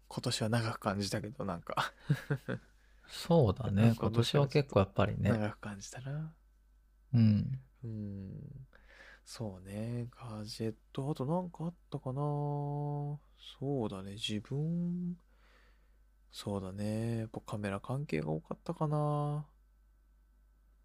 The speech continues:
Speaker 2: あ、エーテムミニも買ってたよね。
Speaker 1: あ、買いましたね、エーテムミニ。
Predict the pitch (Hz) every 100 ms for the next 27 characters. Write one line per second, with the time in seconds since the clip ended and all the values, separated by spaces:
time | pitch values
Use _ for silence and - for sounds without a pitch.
0 | - 156 - 170 185 240 226 220 214 127
1 | 90 - - 127 - - - - - -
2 | - - 123 151 160 - 107 98 95 98
3 | 104 98 98 95 107 90